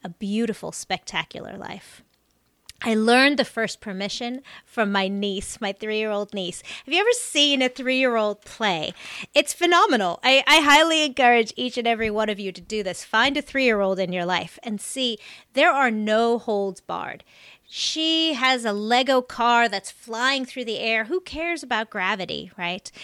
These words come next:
She has no limitations for her dreams. She can be a dinosaur in one minute and the queen of an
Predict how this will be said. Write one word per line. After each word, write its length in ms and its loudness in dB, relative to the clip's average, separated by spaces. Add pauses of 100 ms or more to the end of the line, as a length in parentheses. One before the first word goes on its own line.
(120)
She 180 0
has 140 0
no 220 2
limitations 800 -6
for 160 -14
her 140 -12
dreams. 420 -14 (160)
She 240 -2
can 220 -6
be 180 -2
a 220 -2
dinosaur 760 2
in 140 0
one 260 2
minute 300 -4 (240)
and 180 0
the 60 -4
queen 720 -2
of 160 -2
an 240 -8